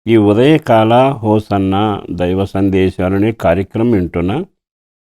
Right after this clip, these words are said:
దేవుని బిడ్డలైన మీకు శుభం కలుగునగాక. పేరు పేరున హృదయపూర్వక మీ అందరికీ వందనాలు తెలియచేస్తున్నాను. జీవం కలిగిన దేవుని మాట ద్వారా ప్రతిరోజు మీరు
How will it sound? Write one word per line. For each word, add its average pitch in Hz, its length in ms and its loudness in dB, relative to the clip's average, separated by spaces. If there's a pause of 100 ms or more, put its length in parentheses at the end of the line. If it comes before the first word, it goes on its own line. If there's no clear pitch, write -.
దేవుని 117 400 2
బిడ్డలైన 113 420 2
మీకు 98 380 0
శుభం 98 540 -2
కలుగునగాక. 90 960 -2 (1600)
పేరు 110 220 4
పేరున 107 380 2
హృదయపూర్వక 101 1000 0
మీ 107 320 0
అందరికీ 90 540 -2
వందనాలు 92 640 0
తెలియచేస్తున్నాను. 92 1300 -2 (800)
జీవం 131 500 4
కలిగిన 135 340 4
దేవుని 113 400 4
మాట 98 280 2
ద్వారా 92 460 2
ప్రతిరోజు 101 600 0
మీరు 101 460 2